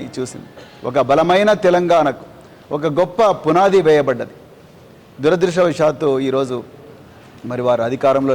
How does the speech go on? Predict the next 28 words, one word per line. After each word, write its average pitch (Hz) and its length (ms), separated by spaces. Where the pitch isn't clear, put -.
లేరు, 147 180
కానీ 131 240
ప్రజల 143 320
గుండెల్లో 143 420
ఇంకా 143 200
కేసీఆర్ 131 460
గారు 120 180
ఉన్నారు. 131 240
So, 147 160
అయితే 185 200
మరి 156 160
ఈరోజు 165 320
చాలామంది 175 480
చాలా 156 200
మాట్లాడుతున్నారు. 143 680
మరి 135 160
ఈరోజు 151 320
ఇంతకుముందే 147 400
మేము 131 220
అక్కడ 139 240
కూర్చొని 147 320
మాట్లాడుతున్నప్పుడు 151 680
చాలామంది 175 500
ఇక్కడ 165 200
నుంచి 160 240
మరి 156 180
వెళ్ళిపోతున్నారు, 170 720
కానీ 160 200